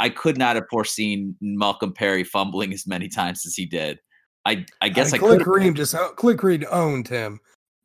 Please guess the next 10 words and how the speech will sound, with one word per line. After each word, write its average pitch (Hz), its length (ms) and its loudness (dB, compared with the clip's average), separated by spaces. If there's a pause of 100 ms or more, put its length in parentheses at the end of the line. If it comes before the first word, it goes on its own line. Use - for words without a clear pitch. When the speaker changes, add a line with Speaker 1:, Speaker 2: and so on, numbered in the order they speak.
Speaker 2:
I 170 40 2
Speaker 1:
Yeah. 139 140 0
Speaker 2:
mean, 170 140 0
even 175 220 0
before 151 360 4
the 135 100 0
Moala, 127 580 4 (500)
um, 104 420 -2 (480)
I 156 40 -10
mean, 156 100 -4